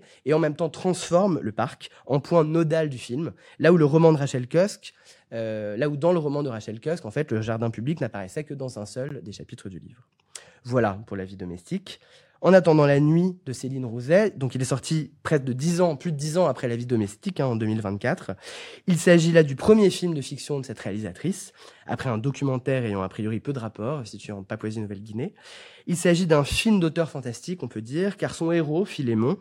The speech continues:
interprété par Mathias Le Gouamon, qu'on voit sur l'affiche, est en fait un jeune vampire. Après une ouverture sur la naissance de Philémon, durant lequel ses parents, interprétés par Élodie Bouchez et Jean-Charles Cliché, découvrent ahuris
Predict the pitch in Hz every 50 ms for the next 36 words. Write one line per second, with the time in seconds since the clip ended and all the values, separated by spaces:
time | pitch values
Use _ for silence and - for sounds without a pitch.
0 | - - - - - - 107 110 117 110 - 123 - 139 127 107 113 120 123 120
1 | - 151 143 - 131 127 120 120 113 110 104 107 123 151 202 208 - 95 95 98
2 | 107 107 104 - - - 87 82 - - - 185 - - - - - - - -
3 | 135 139 127 104 - 160 151 117 117 127 147 156 139 104 113 117 113 - - 73
4 | 76 92 98 - _ _ _ _ _ _ _ _ _ _ _ _ _ _ - -
5 | _ _ _ - 113 - - 151 147 165 165 165 165 - - - 170 156 - 147
6 | 127 104 95 113 147 139 - 175 165 160 147 143 135 - 123 110 110 110 117 127
7 | 135 165 202 220 220 156 127 107 98 107 107 - - - - 92 - - 110 107
8 | 104 123 143 160 180 - - - - - - 101 - 123 101 - 120 113 - 120
9 | - 101 101 - 113 113 110 117 117 117 117 113 - 135 123 117 107 101 104 101
10 | - 117 110 107 - - 110 - - 131 120 117 117 - - - - _ - 123
11 | 127 - 160 160 143 131 110 151 160 175 165 151 160 165 160 156